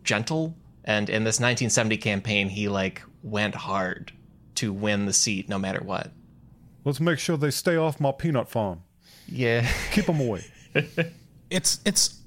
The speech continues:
Speaker 3: always funny to me whenever we assume any U S president is good. Like, you can't be a good person and run the American government. That's,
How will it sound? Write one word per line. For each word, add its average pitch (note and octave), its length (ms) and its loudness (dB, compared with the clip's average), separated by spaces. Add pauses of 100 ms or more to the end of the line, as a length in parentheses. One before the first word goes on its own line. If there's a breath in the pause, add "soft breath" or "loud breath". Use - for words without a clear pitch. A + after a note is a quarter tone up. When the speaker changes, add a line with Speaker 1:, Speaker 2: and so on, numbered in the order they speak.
Speaker 3:
always G#3 480 4
funny D3+ 460 2
to C3+ 80 2
me B2 240 2
whenever C3 580 2
we A#2+ 240 2
assume A2+ 540 4 (120)
any C#3 240 2
U A#2+ 320 2
S A2 160 0
president G#2+ 640 0 (100)
is G#2 280 -2 (300)
good. F#2+ 440 -2 (340)
Like, C#3 160 -2
you G3+ 80 2
can't F#3+ 440 0
be B2+ 200 2
a A2+ 100 0 (200)
good A2+ 340 0
person G#2+ 580 0
and A2 240 0
run A2+ 180 2
the G#2+ 120 0
American G#2 680 -2 (100)
government. A#2 480 0 (560)
That's, - 340 2